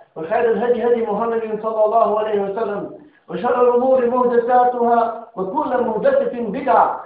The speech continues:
وكل بدعة ضلالة، وكل ضلالة في النار. Najveća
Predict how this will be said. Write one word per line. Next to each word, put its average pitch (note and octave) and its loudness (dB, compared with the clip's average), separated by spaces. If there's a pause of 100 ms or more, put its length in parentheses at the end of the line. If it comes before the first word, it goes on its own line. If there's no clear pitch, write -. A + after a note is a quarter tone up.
(100)
وكل B3 0
بدعة A3+ 0
ضلالة، A#3 2 (160)
وكل G3+ -6 (120)
ضلالة G3+ 2
في G3 -4
النار. F#3+ 0 (1300)
Najveća A#3+ 6